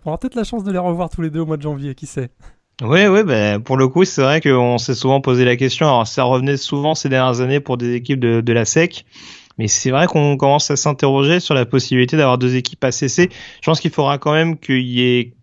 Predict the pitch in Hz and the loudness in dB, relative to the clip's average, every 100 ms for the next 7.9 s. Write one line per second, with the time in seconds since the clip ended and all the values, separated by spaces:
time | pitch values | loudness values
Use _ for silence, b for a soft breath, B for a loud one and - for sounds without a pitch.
0 | - 143 151 147 143 143 160 147 120 127 | -4 -2 0 -2 -4 -4 -6 -2 0 0
1 | 135 139 135 131 131 147 - 127 - 131 | 0 0 0 0 0 -4 -4 -10 -4 -2
2 | 131 190 202 131 120 117 156 147 120 113 | 0 -2 0 2 2 2 0 -2 -6 -4
3 | 120 127 117 123 123 135 - 127 131 123 | -4 -4 -4 -4 -2 -2 0 -2 2 2
4 | 120 123 135 175 185 B B B B B | 4 4 4 2 -2 B B B B B
5 | B 131 135 - 151 151 156 180 - 156 | B 2 2 2 2 2 4 2 0 -6
6 | 151 - 139 143 175 156 139 131 - - | -8 -10 -6 -4 -2 0 0 0 -2 -4
7 | 139 131 147 190 175 135 180 - | -2 0 0 0 -2 -4 -6 -6